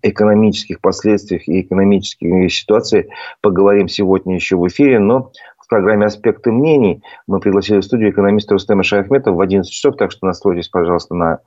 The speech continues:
этот эфир, будет, будет, я думаю, интересно. А я хочу вас спросить, э, э, узнать хочу ваше мнение. На нашем канале в Ютубе «Аспекты Башкортостан». Э, щас запустим голосование. Вопрос простой. Как вы считаете, по каким причинам растут цены на топливо?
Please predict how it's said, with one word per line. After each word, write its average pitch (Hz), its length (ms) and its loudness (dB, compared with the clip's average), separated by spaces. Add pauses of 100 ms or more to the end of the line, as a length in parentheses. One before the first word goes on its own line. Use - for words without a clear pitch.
(280)
этот - 400 -2
эфир, 104 640 0
будет, 87 460 -2 (160)
будет, 95 320 0
я 90 80 2
думаю, 95 240 2
интересно. 143 480 0 (240)
А - 80 0
я 156 80 4
хочу 135 280 0
вас 131 120 2
спросить, 131 560 -6
э, 98 300 -2 (380)
э, 98 260 -2
узнать 104 440 0
хочу - 380 -4
ваше 110 260 2
мнение. 117 560 2 (320)
На 98 180 -2
нашем 110 320 0
канале 104 360 0
в 90 40 -6
Ютубе 127 500 0 (120)
«Аспекты - 480 -2
Башкортостан». 113 880 -2
Э, 101 440 0 (180)
щас - 380 -2
запустим 101 480 -2
голосование. 131 580 2
Вопрос 143 280 2
простой. 127 420 0 (340)
Как 143 220 -4
вы 147 80 2
считаете, 113 480 0
по - 180 -6
каким 127 320 0
причинам 139 680 -2
растут 127 460 -2
цены 120 260 0
на 117 140 0
топливо? 87 540 -2